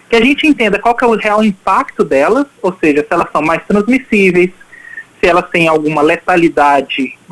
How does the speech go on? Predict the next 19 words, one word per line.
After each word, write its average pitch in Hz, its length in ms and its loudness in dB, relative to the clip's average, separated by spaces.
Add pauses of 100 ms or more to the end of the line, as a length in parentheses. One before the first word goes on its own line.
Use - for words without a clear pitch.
(120)
é, 147 220 0
associada, 170 1000 0 (500)
ou 220 160 6
mesmo 233 480 2 (140)
se 262 440 0
ela 208 280 0
tem 233 280 -2
um 247 60 -2
impacto, 233 840 -2
é, 180 340 2
na 185 320 0
eficácia 208 500 -2
das 208 140 0
vacinas 208 500 -2
que 226 120 0
hoje 214 220 2
estão 185 300 -2
comercialmente 196 720 -2
disponíveis. 190 680 0